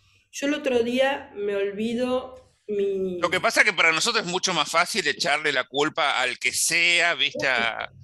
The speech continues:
Speaker 2: a la pandemia, al otro, y no mirarnos al espejo. Eso nos cuesta bastante, ¿viste? Que es mucho más fácil enjuiciar a todo el mundo, pero no, yo soy la víctima.
Speaker 1: Es que Carl Jung decía que tenemos una sombra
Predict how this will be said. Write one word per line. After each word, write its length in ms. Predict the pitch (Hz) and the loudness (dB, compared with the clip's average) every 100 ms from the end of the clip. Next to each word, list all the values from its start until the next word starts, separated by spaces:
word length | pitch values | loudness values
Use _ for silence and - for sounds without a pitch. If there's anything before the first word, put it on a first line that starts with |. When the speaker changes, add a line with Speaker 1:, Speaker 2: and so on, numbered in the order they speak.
| - - | -20 -4
Speaker 2:
a 100 | 131 | -2
la 180 | 135 131 | 0 0
pandemia, 1400 | 135 131 127 139 147 147 147 147 147 147 143 127 113 113 | -2 -2 -2 0 2 2 0 0 2 2 2 0 0 -2
al 140 | 107 120 | -2 -2
otro, 580 | 139 151 - 151 147 139 | -2 -4 -6 -6 -4 -4
y 240 | 131 127 | -8 -12
no 340 | 135 143 151 180 | -8 -4 -4 -4
mirarnos 640 | 160 135 143 160 156 - | -4 -2 -4 -4 -10 -12
al 100 | 120 | -14
espejo. 580 | 110 - 240 - - 123 | -14 -4 -2 -2 -6 -10
Eso 160 | - | -8
nos 200 | 135 117 - | -10 -10 -6
cuesta 460 | 151 247 - 226 | -2 -2 -2 -2
bastante, 880 | 220 - - 370 208 98 - - - | -2 -4 -2 -2 -2 -10 -20 -18 -18
¿viste? 260 | 135 - 135 | -16 -14 -12
Que 80 | |
es 40 | 135 | -10
mucho 260 | 180 190 | -8 -4
más 160 | 170 151 | -2 0
fácil 380 | 175 208 247 240 - - | 0 0 -4 -10 -14 -8
enjuiciar 600 | 151 147 165 151 185 214 | -6 -4 -6 -4 0 0
a 100 | 208 | 0
todo 160 | 175 156 | 2 0
el 120 | 156 | 0
mundo, 440 | 165 196 240 240 | -4 -6 -4 -4
pero 240 | - 127 123 | -4 -6 -6
no, 380 | 139 117 104 _ - | -6 -8 -10 _ -8
yo 160 | 151 | -6
soy 160 | 170 185 | -2 0
la 100 | 147 | 0
víctima. 540 | 165 - 98 - - _ - - _ | 0 -4 -16 -18 -20 _ -16 -16 _
Speaker 1:
Es 160 | 233 226 | -8 -4
que 180 | 240 233 | -4 -4
Carl 300 | 285 294 311 | -6 -6 -6
Jung 140 | 302 | -2
decía 560 | 247 220 - 220 196 196 | 0 0 0 2 2 0
que 100 | 190 | -6
tenemos 500 | 185 185 226 254 247 | -6 -4 -2 -4 -4
una 200 | 202 180 | -6 -6
sombra 920 | - 220 180 175 151 147 151 175 _ | -6 -4 -2 -4 -4 -6 -6 -10 _